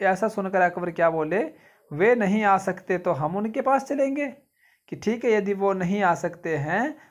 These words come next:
तो हम उनके पास चलेंगे, एक बार उनके दर्शन तो कर लें, अर्थात हम एक बार उनके दर्शन का लाभ उठा लें। तानसेन बादशाह को लेकर वृंदावन के उस जंगल में गए जहाँ स्वामी हरिदास रहते थे। तानसेन ने कहा, "ठीक है।"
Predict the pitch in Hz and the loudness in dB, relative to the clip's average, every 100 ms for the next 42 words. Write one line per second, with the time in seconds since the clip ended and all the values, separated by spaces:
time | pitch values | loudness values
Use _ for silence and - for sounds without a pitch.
0 | _ - 147 175 196 185 175 165 165 - | _ -2 -2 -2 -2 -2 0 2 2 0
1 | 165 165 147 127 127 _ _ 196 202 208 | -2 -2 -4 -6 -8 _ _ 0 0 4
2 | 190 175 175 175 160 160 - 160 160 151 | 4 4 0 -6 -4 -4 -4 -8 -6 -4
3 | 147 143 190 247 - _ - 151 175 185 | -4 -2 -4 -4 -14 _ -2 2 2 2
4 | 160 151 156 160 160 156 156 156 156 160 | -2 -4 -6 0 2 2 0 -8 -4 -4
5 | - 156 151 147 156 147 202 277 - _ | -4 -6 -2 2 4 2 0 -6 -14 _
6 | - 123 151 180 180 147 131 - _ _ | -10 -2 2 2 2 -4 -8 -16 _ _
7 | 165 190 208 208 208 180 175 170 185 180 | 2 4 2 0 0 4 4 4 2 2
8 | 165 160 160 160 160 165 160 156 156 151 | 2 0 -2 -2 -4 0 2 2 -2 -4
9 | 156 147 147 147 147 151 151 139 151 170 | -4 -4 -6 -6 -4 -4 -4 -2 0 0
10 | 156 - _ - 147 151 160 160 147 156 | -2 -8 _ -6 0 2 2 0 -2 -2
11 | 131 135 139 147 143 131 127 135 135 127 | -6 -2 0 0 0 -6 -6 -8 -8 -10
12 | - _ _ - 151 165 - 165 156 151 | -14 _ _ 0 0 0 -2 -6 -4 -6
13 | 151 147 147 147 226 240 226 226 - | -4 0 0 -2 -8 -2 -2 -2 -8